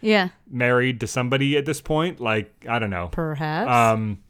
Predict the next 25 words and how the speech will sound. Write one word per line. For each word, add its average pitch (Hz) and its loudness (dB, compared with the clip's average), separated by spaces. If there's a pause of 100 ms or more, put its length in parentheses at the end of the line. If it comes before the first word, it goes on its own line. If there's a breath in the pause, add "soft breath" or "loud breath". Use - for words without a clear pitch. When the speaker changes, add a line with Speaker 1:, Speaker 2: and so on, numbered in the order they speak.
(180)
Speaker 2:
or 123 -2
she's 104 -4
just 104 -4
off 107 2
doing 104 0
whatever. 95 -2 (600 soft breath)
Um, 101 0 (120)
'cause 127 -2
even, 170 2
even 156 0
in, 117 0
even 139 0
in, 110 -2
like, 107 -6
Winter 101 -4
Soldier, 98 2
she 95 -6
had 95 -4
had 95 0
a 92 0
husband 92 -2
and 78 -6
kids, 78 -2
right? 92 -2
Speaker 1:
Yeah. 190 0